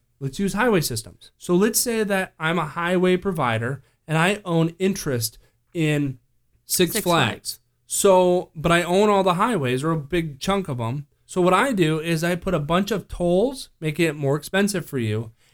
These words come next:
Speaker 1: and I put a bunch of stop signs on the way to Cedar Point. So now it's longer to get there and costs more money. That artificially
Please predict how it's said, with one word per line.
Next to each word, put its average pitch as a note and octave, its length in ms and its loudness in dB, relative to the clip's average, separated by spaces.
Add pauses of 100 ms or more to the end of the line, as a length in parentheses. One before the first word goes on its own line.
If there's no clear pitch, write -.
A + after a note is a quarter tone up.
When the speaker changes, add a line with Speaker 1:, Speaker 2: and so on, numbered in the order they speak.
(200)
Speaker 1:
and F#3 240 4
I A3+ 80 2
put A3 180 -2
a - 20 0
bunch F#3 240 0
of D#3 140 -6
stop - 320 -2
signs A#2 500 -4 (120)
on C3+ 80 -6
the C3 60 -2
way C3 120 0
to B2+ 80 -4
Cedar C#3 220 -2
Point. C#3 320 -8 (400)
So F3 120 -2
now E3+ 240 4
it's - 280 -2
longer D#3+ 400 0
to G#3 80 0
get F3 200 0
there E3 140 0
and D3 80 -4
costs C#3+ 320 -6
more C#3 120 -6
money. G#2+ 340 -6 (420)
That D#3+ 240 -4
artificially E3 1040 0